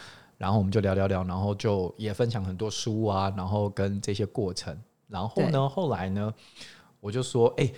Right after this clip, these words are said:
Speaker 1: 其实我就在想说，如果那个可以就是开一个跟那个情绪相关的 podcast，或是 Clubhouse，那个时候 Clubhouse 还非常火红，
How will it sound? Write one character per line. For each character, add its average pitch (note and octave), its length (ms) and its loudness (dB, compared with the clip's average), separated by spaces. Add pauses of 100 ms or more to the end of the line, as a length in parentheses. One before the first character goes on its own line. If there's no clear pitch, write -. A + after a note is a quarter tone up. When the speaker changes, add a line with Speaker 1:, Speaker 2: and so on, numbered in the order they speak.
(160)
Speaker 1:
其 - 160 2
实 D3+ 80 2
我 G2+ 100 4
就 A2+ 60 4
在 B2 100 4
想 F#2 220 -2
说， A2 120 4
如 A#2 140 4
果 G2+ 340 -2 (400)
那 A#2 260 2
个 F#2 380 -4 (120)
可 G#2 200 -2
以 A#2+ 160 -2
就 G#2 160 -4
是 G#2+ 100 -4
开 A2+ 300 -4
一 G#2+ 140 0
个 G#2 160 0
跟 G#2+ 480 2
那 G2+ 220 2
个 D#2+ 320 -6
情 G#2 280 2
绪 A#2+ 400 2
相 A2 360 0
关 G#2 320 0
的 F#2+ 160 -4
podcast， - 680 -2 (260)
或 F3+ 180 8
是 D3+ 100 2
Clubhouse， - 800 2
那 C#3+ 140 4
个 B2+ 100 8
时 B2 60 8
候 A#2 60 4
Clubhouse G#2 500 4
还 F#2 140 -2
非 A#2+ 380 4
常 G2+ 280 0
火 F2 260 -6
红， F#2 320 -6